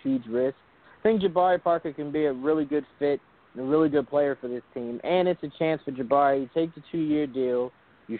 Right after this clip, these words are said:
show people that you're back, you're healthy, you can stay healthy and ball at an elite level. Um, and then you could work your way to getting into, uh, you know, a, a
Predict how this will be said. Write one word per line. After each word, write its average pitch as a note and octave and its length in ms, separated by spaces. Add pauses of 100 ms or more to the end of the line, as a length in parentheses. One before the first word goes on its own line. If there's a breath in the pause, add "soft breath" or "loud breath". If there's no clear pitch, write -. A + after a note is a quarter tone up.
show E3 160
people E3 280
that D3+ 180
you're D3 100
back, C#3 380 (100)
you're B2 120
healthy, C3+ 340
you C3 240
can A2+ 160 (160)
stay E3 200
healthy B2 540 (400)
and B2+ 180
ball C#3 320
at C3 140
an B2+ 140
elite B2 340
level. A#2 420 (460)
Um, B2+ 540
and C#3+ 120
then E3+ 120
you F#3 100
could F3+ 160
work F3 220
your F3 100
way E3+ 220
to - 140
getting D#3+ 320
into, D#3+ 480
uh, D3 460
you E3 120
know, D3+ 260
a, C3 280
a A#2+ 40